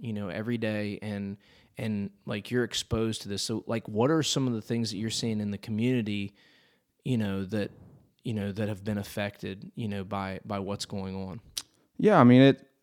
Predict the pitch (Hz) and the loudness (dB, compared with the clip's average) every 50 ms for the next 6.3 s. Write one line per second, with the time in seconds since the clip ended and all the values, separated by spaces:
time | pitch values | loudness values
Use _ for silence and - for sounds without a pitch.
0 | _ - _ _ _ _ - _ _ _ _ - 117 135 160 143 139 135 123 117 | _ -20 _ _ _ _ -20 _ _ _ _ 4 8 8 10 10 10 10 10 10
1 | 113 107 104 107 110 120 - - - - - - - _ _ - 107 117 117 117 | 10 10 10 10 8 6 4 -2 -10 -14 -14 -16 -20 _ _ 4 8 10 10 10
2 | 107 110 110 117 120 123 113 101 101 101 104 110 110 110 113 117 - - - 113 | 10 10 10 10 10 10 10 10 10 10 8 8 8 6 6 6 4 4 2 0
3 | 104 - - 123 117 104 107 101 - - 110 107 107 101 92 - - 92 - - | 0 2 4 6 6 6 6 4 4 4 4 6 6 6 4 2 0 -4 0 4
4 | - 110 113 104 98 90 98 98 95 101 - 71 104 110 101 87 98 98 101 107 | 6 8 8 8 8 8 8 8 8 8 8 10 10 10 10 10 8 8 8 8
5 | 110 101 98 98 95 98 107 104 101 98 98 98 101 - - 90 92 95 92 92 | 10 8 8 8 6 4 2 2 4 4 2 0 0 0 2 2 4 4 4 2
6 | - - - - 82 - | 0 0 -2 -4 -4 -6